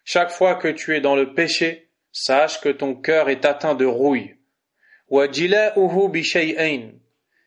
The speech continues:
Et la disparition de cette, ou l'élimination de cette rouille se fait par deux choses. بِالِاسْتِغْفَارِ وَالذِّكْرِ. Par la demande de pardon d'Allah Azza wa Jal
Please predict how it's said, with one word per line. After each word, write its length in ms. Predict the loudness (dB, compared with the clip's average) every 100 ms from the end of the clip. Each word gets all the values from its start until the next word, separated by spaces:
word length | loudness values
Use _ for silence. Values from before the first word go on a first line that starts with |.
| _ _
Et 140 | -2 2
la 160 | 2
disparition 1080 | 2 -4 -6 0 2 2 0 -2 -2 0 0
de 140 | 0 0
cette, 500 | 0 0 -2 -10 _ _
ou 140 | 0 0
l'élimination 1000 | 2 0 0 0 0 0 -2 -2 -2 -6 _ _ _ _ -4
de 160 | -2
cette 300 | 0 -2 0
rouille 500 | 2 2 2 -4 -14 _ _ _ _ _ _ _ _ _ _ _
se 240 | -4 -2
fait 200 | 0 0
par 240 | 2 0 0
deux 120 | -2
choses. 560 | 0 0 0 -2 -12 _ _ _ _ -6
بِالِاسْتِغْفَارِ 1300 | -2 0 -2 -4 -2 -2 -2 0 2 4 2 -2 -2
وَالذِّكْرِ. 580 | 0 0 0 -4 -4 -12 -16 _ _ _ _
Par 160 | 0 4
la 100 | 2
demande 400 | 2 0 0 0
de 80 | 2
pardon 360 | 2 2 0
d'Allah 380 | 2 4 4 4 4
Azza 300 | 2 2 2
wa 140 | 2 2
Jal 360 | 2 0 -8